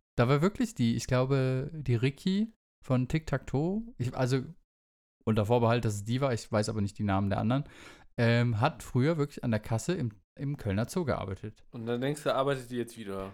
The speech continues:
Speaker 2: Hatte die einen
Speaker 1: Vielleicht
Speaker 2: unbefristeten Arbeitsvertrag
Speaker 1: Nee, nee,
Speaker 2: und
Speaker 1: die hat ja nach, nachdem die sich so bei der Pressekonferenz so hysterisch aufgelöst haben, ähm, "Du machst alles kaputt." Ähm,
Speaker 2: Wenn du F-, Freunde wärst, dann
Speaker 1: ja,
Speaker 2: würdest
Speaker 1: genau.
Speaker 2: du
Speaker 1: "Wenn du
Speaker 2: das
Speaker 1: eine wahre
Speaker 2: sagen.
Speaker 1: Freundin wärst, dann würdest du so eine Scheiße nicht abziehen."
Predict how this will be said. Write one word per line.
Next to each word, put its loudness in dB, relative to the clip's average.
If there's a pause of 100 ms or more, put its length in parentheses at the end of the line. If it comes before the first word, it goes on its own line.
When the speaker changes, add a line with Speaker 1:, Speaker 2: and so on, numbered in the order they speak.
(140)
Speaker 2:
Hatte -4
die -4
einen -4
Speaker 1:
Vielleicht 4
Speaker 2:
unbefristeten -6
Arbeitsvertrag 2
Speaker 1:
Nee, 8
nee, 8
Speaker 2:
und 2
Speaker 1:
die 4
hat 2
ja 6
nach, 2 (160)
nachdem 0
die 2
sich 0
so 0
bei 2
der 2
Pressekonferenz -2
so -2 (220)
hysterisch 2
aufgelöst 2
haben, 0 (720)
ähm, 0
"Du -4
machst 0
alles -2
kaputt." -4 (680)
Ähm, 2
Speaker 2:
Wenn -6
du -6
F-, -18 (100)
Freunde -10
wärst, -8
dann -8
Speaker 1:
ja, 4
Speaker 2:
würdest 0
Speaker 1:
genau. 2
Speaker 2:
du 0
Speaker 1:
"Wenn 4
du 6
Speaker 2:
das 6
Speaker 1:
eine 2
wahre 2
Speaker 2:
sagen. -
Speaker 1:
Freundin 2
wärst, 0
dann -2
würdest -2
du -8
so 2
eine 2
Scheiße 2
nicht 2
abziehen." -2